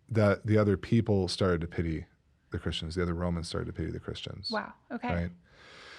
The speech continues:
Speaker 1: Um,
Speaker 2: Why was there such hatred towards Christians? What, what was some of his prejudices? Uh, I think you said, Cri-, he, Tacitus said Christians are guilty, or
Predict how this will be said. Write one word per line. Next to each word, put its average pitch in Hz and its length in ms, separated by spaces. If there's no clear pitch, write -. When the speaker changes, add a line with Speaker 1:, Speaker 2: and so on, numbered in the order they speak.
Speaker 1:
Um, 107 440
Speaker 2:
Why 226 460
was 285 200
there 247 160
such 220 340
hatred - 680
towards - 420
Christians? - 500
What, 220 240
what 226 160
was 214 160
some 220 160
of 214 120
his 269 200
prejudices? 254 760
Uh, - 260
I - 60
think 226 240
you 220 80
said, 196 500
Cri-, - 140
he, 233 160
Tacitus - 560
said 208 280
Christians 233 380
are 214 60
guilty, 226 580
or 208 260